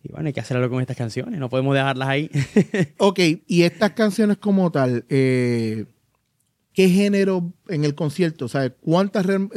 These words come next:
Speaker 2: tú entiendes que van a llegar a que las veamos en el concierto y qué género estamos tocando aquí?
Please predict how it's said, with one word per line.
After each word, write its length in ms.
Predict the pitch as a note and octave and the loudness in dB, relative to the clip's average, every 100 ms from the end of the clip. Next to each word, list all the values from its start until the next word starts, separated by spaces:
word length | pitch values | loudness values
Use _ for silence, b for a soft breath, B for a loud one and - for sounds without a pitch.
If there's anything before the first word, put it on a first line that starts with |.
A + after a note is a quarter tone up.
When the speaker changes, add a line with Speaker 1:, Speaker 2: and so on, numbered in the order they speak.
| E3+ | -6
Speaker 2:
tú 140 | F3 | -4
entiendes 400 | E3 D#3+ F3+ F3+ | -4 0 0 0
que 100 | - | -2
van 200 | D3+ D#3 | 0 2
a 80 | E3 | 2
llegar 280 | D#3 D#3 D#3 | 2 0 0
a 80 | D3+ | -2
que 100 | D3 | -2
las 120 | C#3 | -2
veamos 380 | D3 D#3 D#3 D3+ B B B B | -2 -2 -2 -4 B B B B
en 160 | C#3+ | 0
el 100 | D3+ | 0
concierto 480 | D#3 D#3+ A#3 A#3 G#3+ | 0 -2 2 0 0
y 60 | E3+ | -2
qué 180 | E3 | 2
género 380 | D#3+ F#3 F#3 E3+ | 4 4 2 0
estamos 320 | D#3 D#3+ D3+ | -2 -2 -4
tocando 380 | D3 C#3 C3 B2 | -6 -4 -4 -4
aquí? 140 | A2+ | -6